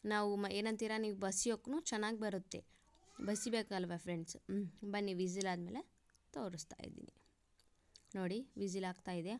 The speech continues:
ಒಂದು ನಾಲ್ಕರಿಂದ ಎಂಟು ವಿಸಿಲ್ ಆದ್ರೂ ನಡೆಯುತ್ತೆ ಫ್ರೆಂಡ್ಸ್, ಚೆನ್ನಾಗಿ ಮ್ಯಾಶ್ ಆಗಬೇಕು ಅಂತಂದರೆ. ನೋಡಿ, ಓಪನ್ ಮಾಡ್ತಾಯಿದ್ದೀನಿ. ನೋಡಿ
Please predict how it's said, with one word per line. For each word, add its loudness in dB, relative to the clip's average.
ಒಂದು 4
ನಾಲ್ಕರಿಂದ 2
ಎಂಟು 0
ವಿಸಿಲ್ 2
ಆದ್ರೂ 0
ನಡೆಯುತ್ತೆ 2
ಫ್ರೆಂಡ್ಸ್, -4
ಚೆನ್ನಾಗಿ 0
ಮ್ಯಾಶ್ -2
ಆಗಬೇಕು -4
ಅಂತಂದರೆ. -4
ನೋಡಿ, -2
ಓಪನ್ -8
ಮಾಡ್ತಾಯಿದ್ದೀನಿ. -8
ನೋಡಿ 0